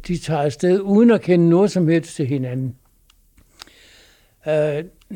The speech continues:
Scott, han starter med sine motorslæder, der faktisk bryder sammen en efter en meget hurtigt. Den første allerede i starten. <clears throat> Øh, så har han sine heste,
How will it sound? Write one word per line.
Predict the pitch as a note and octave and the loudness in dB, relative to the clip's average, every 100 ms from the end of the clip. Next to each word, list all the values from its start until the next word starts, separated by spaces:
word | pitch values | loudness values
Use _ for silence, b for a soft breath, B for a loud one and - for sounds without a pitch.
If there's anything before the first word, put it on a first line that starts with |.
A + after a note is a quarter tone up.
| B2+ | -8
Scott, | - - G3 G3 - | -8 0 0 0 -2
han | F#3+ E3 | -2 -2
starter | - F#3 F3+ F3+ | 0 0 2 0
med | D#3+ D3+ C#3 | 2 0 -2
sine | - D#3+ D3+ C#3+ | -4 -4 -2 -2
motorslæder, | C#3 D#3 F3+ G#3+ D#3+ D#3 E3 D#3+ E3 | -2 -2 -2 -2 -4 -2 -2 0 0
der | D3 D#3+ C3+ - | -2 -4 -4 -4
faktisk | F3+ E3 - D#3+ - b b b - | -6 -4 -6 -8 -10 b b b -4
bryder | E3 E3+ C#3 | 0 0 0
sammen | - D#3+ D#3 C#3+ - b b | -2 -2 -2 -6 -10 b b
en | F#3 E3+ D3+ | -4 -2 -2
efter | C3+ - C3+ | -4 -6 -6
en | D3 E3 F3 D#3+ | -4 -4 -6 -4
meget | C#3+ D3 B2+ | -2 0 -2
hurtigt. | C#3+ B2+ A#2+ A#2 _ b b b b b b _ | -4 -6 -8 -12 _ b b b b b b _
Den | D3 B2 | -8 -8
første | - E3+ D3+ - B2 | -4 -2 -2 -4 -4
allerede | D3 D3+ C#3 C#3+ | -2 -2 -2 -4
i | |
starten. | B2+ - B2 - - A2+ - _ _ - | -6 -10 -12 -12 -12 -12 -14 _ _ -8
<clears throat> | C3 G#2+ - _ _ _ _ _ _ _ b b b b b b - | -6 -6 -10 _ _ _ _ _ _ _ b b b b b b -8
Øh, | C#3 C#3+ C3+ C3 C3+ _ - | -4 -4 -4 -8 -12 _ -8
så | - F#3+ | -2 0
har | G3 E3 | 0 0
han | D#3 | -2
sine | A#2+ E3+ D3+ | -2 0 0
heste, | A2 F3 - G3 | 0 -2 -2 -6